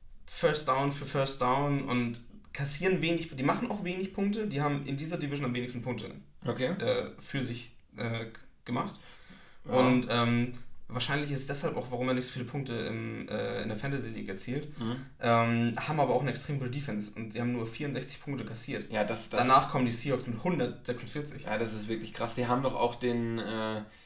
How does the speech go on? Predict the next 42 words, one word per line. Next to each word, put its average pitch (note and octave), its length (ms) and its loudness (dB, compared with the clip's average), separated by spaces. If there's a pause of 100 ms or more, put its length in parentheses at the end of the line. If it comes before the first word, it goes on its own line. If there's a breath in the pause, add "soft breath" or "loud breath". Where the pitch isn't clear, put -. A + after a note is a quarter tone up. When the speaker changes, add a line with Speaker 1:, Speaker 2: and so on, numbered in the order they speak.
(180 loud breath)
Speaker 2:
ist - 140 -10
nicht B2+ 120 -6
hier A#2+ 220 0
Nick A#2 320 -2
Bosa, D3+ 720 0
auch, C3 280 0
äh, A2+ 220 -4
deren B2 480 0
First C#3+ 360 0
Round C3+ 180 2
Selection C3 460 0
aus A2+ 160 0
Speaker 1:
Ja. B2+ 140 4
Speaker 2:
dem C#3 120 4
Draft, C3 300 2
der A#2 80 2
hat A2 180 -4
voll - 380 2
eingeschlagen A2 580 0
direkt. A2+ 260 2
Speaker 1:
Ja. - 80 0
Speaker 2:
Vielleicht - 200 2
war, - 100 2
ist - 80 -2
er C3 80 2
auch A#2 100 -2
letztes C3+ 280 -4
Jahr B2 100 0
schon A#2+ 100 -2
dazu A2+ 140 -4
gekommen. A#2 220 -2
Ich G#2+ 80 -6
meine, A#2+ 260 4
der A#2+ 160 6
wär, A#2+ 140 6
der A#2 300 -2
wär A2+ 80 -2
ein A2+ 80 -2
Rookie. B2+ 360 -2 (540 loud breath)
Ähm, A2 560 4 (300 loud breath)
der, A#2 240 8 (100)
äh, C3 240 0